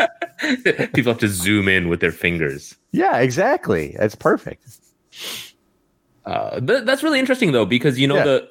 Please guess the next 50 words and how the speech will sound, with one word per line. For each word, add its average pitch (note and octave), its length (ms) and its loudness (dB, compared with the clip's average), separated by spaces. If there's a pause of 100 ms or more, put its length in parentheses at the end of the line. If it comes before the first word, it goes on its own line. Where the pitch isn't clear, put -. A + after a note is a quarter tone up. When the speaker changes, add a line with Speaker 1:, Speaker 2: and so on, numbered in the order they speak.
Speaker 1:
the C3 180 0
Horizon's C3 580 2
a B2 80 4
twenty-eight B2 600 0
millimeter G2 420 4
lens, D2+ 420 -4 (580)
and A2 120 2
this - 80 2
Speaker 2:
Right. - 60 -4
Speaker 1:
one's A#2 140 2
a F#2+ 40 2
fifty C#3+ 400 -2
millimeter F2 440 2
lens. E2 280 0
So - 60 0
you're G#2 140 2
gonna D3 120 0
have D3 100 0
a A#2 80 2
very A2 220 2
normal F#2+ 460 2
vertical F#2 760 -2 (560)
Speaker 2:
Right. B2 460 0
Speaker 1:
field, A#2+ 340 0
field A#2+ 240 0
of A2 100 0
view, C3+ 340 0
and G#2+ 120 2
then A2+ 140 2
just, A2 120 0
Speaker 2:
Yeah. A2+ 100 2
Speaker 1:
like, G2 140 0
an G2+ 80 4
absurdly F#2+ 680 0
stretched - 460 -2
out E2 280 2 (140)
<laughs> - 140 -20
horizontal. A#2 640 0
So D3 180 -2
it's B2 100 -2
like B2 120 2
you A#2 80 0
take A#2 160 0
a G#2+ 60 2
fifty A2 260 -2
millimeter F#2 400 2
field F2 260 0
of D#2+ 80 -4
view E2+ 260 2
and, D#2+ 140 -2